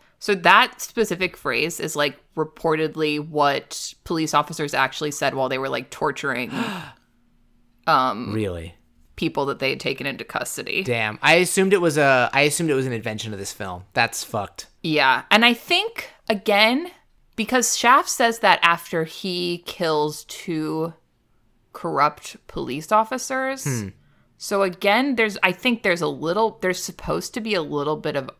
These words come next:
Speaker 1: irony there in terms of, like, "Well, now we're using our vigilante methods against you."
Speaker 2: Yeah.
Speaker 1: But I also think it's such a strange thing to evoke, and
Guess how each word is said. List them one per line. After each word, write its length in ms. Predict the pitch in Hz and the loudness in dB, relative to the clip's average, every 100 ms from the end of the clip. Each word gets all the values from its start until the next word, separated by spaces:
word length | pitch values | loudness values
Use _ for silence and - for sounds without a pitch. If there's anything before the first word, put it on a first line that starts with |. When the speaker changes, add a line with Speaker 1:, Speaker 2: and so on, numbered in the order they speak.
| - | -4
Speaker 1:
irony 600 | 131 151 185 220 247 254 | -2 -2 -2 -2 0 -2
there 420 | 247 262 262 269 | -2 -4 -4 -4
in 160 | - 180 | -4 -6
terms 300 | - 160 160 | -6 -6 -6
of, 100 | 143 | -4
like, 320 | 143 139 - _ _ _ _ _ _ _ _ | -4 -4 -14 _ _ _ _ _ _ _ _
"Well, 180 | 160 160 | 6 6
now 260 | 151 196 226 | 8 6 6
we're 140 | 156 | 4
using 380 | 156 156 160 156 | 2 -2 -2 0
our 100 | 147 | 0
vigilante 640 | 156 156 156 156 156 156 | 0 -2 -4 -2 -4 -6
methods 420 | 156 156 160 156 | -2 -2 -2 -8
against 380 | 156 147 147 139 | -6 -6 -6 -8
you." 720 | 156 214 254 151 - - 226 _ _ _ _ _ _ _ _ - | -6 -2 0 -2 -6 -10 -12 _ _ _ _ _ _ _ _ -4
Speaker 2:
Yeah. 300 | 117 110 104 | -2 -2 4
Speaker 1:
But 120 | 226 | 6
I 120 | 220 | 8
also 380 | 220 254 262 233 | 8 6 4 -2
think 300 | 214 208 190 | 0 -2 0
it's 140 | 175 - | -2 -2
such 180 | 185 | -6
a 40 | 160 | -6
strange 920 | - - 165 165 170 175 170 160 - | -8 -10 -6 -4 -4 -6 -10 -10 -10
thing 380 | - 147 151 160 | -4 -2 -2 -8
to 200 | - 160 | -8 -4
evoke, 840 | 147 147 143 135 151 214 - - - | -4 -6 -4 0 0 0 -4 -8 -4
and 280 | 151 147 | -4 -6